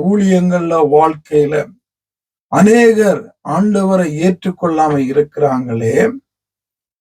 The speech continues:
அநேகரை ஞானஸ்நானத்துக்குள்ள நடத்த முடியாமல் இருக்கிறதே, ஜனங்கள் ரட்சிக்கப்படுவது ஊழியங்கள்ல, நாடுகள்ல, நாங்க இருக்கிற இடங்கள்ல மிக,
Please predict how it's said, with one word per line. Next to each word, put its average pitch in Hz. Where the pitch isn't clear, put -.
அநேகரை 220
ஞானஸ்நானத்துக்குள்ள 180
நடத்த 147
முடியாமல் 151
இருக்கிறதே, 135
ஜனங்கள் 208
ரட்சிக்கப்படுவது 175
ஊழியங்கள்ல, 170
நாடுகள்ல, 165
நாங்க 170
இருக்கிற 180
இடங்கள்ல 165
மிக, 190